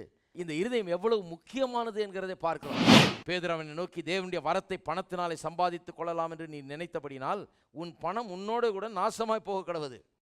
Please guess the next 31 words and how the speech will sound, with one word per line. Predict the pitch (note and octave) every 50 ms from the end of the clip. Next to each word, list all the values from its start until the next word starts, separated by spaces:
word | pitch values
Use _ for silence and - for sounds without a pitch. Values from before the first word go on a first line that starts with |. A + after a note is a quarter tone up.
| _ _ _ A#2+
உன் | A#2 B2+ B2+ B2+
இருதயம் | A#2+ C3+ D#3 F3 F#3 F#3+ F#3+ F3+ D#3+ C3
தேவனுக்கு | B2 D3+ F#3 G3+ F#3+ F#3 F#3 F3+ _ E3
முன்பாக | E3+ D#3+ D#3 D3+ D3 C#3+ E3 E3+ - - -
செம்மையாய் | E3 E3 F3 F#3 F#3+ G3 G3 F#3+ F3+ F3 D#3+ D3+
இராதபடியால் | D#3 D#3+ E3+ E3+ D#3+ D3 C#3+ C#3 C#3 C3+ C#3+ D#3+ E3
இந்த | D3+ C#3
விஷயத்தில் | C3+ B2+ C#3+ C#3 - F3+ F3+ - _ D#3+ D#3 D3
உனக்கு | D3 D3 B2 - C3+ - _
பங்கும் | D3 D3+ E3 F#3 F#3 F#3 G#3 G3+ F#3+
இல்லை, | F3+ E3 D#3+ E3+ G3 G#3 - _
பாகமும் | D3 D3 E3+ F3+ D3+ D#3+ E3 F#3+ B3+ C#4+ A3 _ _ _ _ _ _ _
இல்லை. | D3 F3 F3 D#3+ C3+ G#2+ - - _ _
நீ | _ A#2 C3+
உன் | C#3+ C3+ B2+ A#2+ A2+
துர்க்குணத்தை | D#3+ G3+ A#3+ - - A#3+ A#3+ A#3+ - A#3
விட்டு | A3+ A#3 - - A#3
மனம் | A3 A3 A#3 A#3+ A#3+
திரும்பி | A#3 A#3+ A#3+ A3+ C4 B3
தேவனை | G3+ A3 A#3+ A#3 A#3 A#3
நோக்கி | A#3 A#3 A#3+ - - A3
வேண்டிக்கொள். | F#3+ A3 A#3+ B3 B3 A#3+ - A3+ A3+ F#3+ -
ஒருவேளை | B2 E3 F#3 F#3+ G#3 A#3 B3 C4
உன் | B3 G#3+ F#3+ F3
இருதயத்தின் | G3+ B3+ C#4 C4 B3 - G3+ F3+ F3
எண்ணம் | G3 A#3 A#3+ A3+ G#3 G3+
உனக்கு | G3 F#3+ - G#3 C4+ F4+ D#4+ A3+ B2 _ _ _ _ _ _ _ _ _
மன்னிக்கப்படலாம். | F#2 A2+ C#3+ E3+ F#3+ G3 F#3 F3+ F3 - D#3 D#3+ D#3 D3 B2 G2+ - _
நீ | - A2+ B2+ -
கசப்பான | - C#3+ C#3+ - - A3 A3 - - A3+ A#3 B3 C4+ C4 C4
பிச்சிலும் | - G3 - - F3 E3+ D#3 C#3 B2+